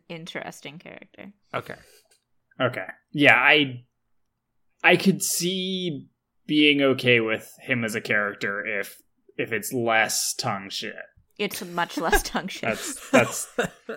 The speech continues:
Speaker 3: I can live with this.
Speaker 2: That's, yeah, uh, he's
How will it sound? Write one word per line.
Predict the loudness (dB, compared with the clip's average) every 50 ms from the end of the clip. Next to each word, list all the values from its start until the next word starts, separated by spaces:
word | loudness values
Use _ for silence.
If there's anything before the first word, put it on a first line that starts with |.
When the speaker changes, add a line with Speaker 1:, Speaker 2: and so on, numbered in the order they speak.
| -12 -14 _ _ 10
Speaker 3:
I | 10 10
can | 10 8 6
live | 6 4 4
with | 0 -2 -2
this. | -4 -6 -6 -6 -10 -10 -12 -18 _ _ -2
Speaker 2:
That's, | 0 0 0 0 -2 -12 -10
yeah, | -10 -8 -6 -6 -6 -6 -6 -6 -6 -4 -4 -6 -8 -10
uh, |
he's | -12 -12 -12 -12 -12 -14 -18 -18 -18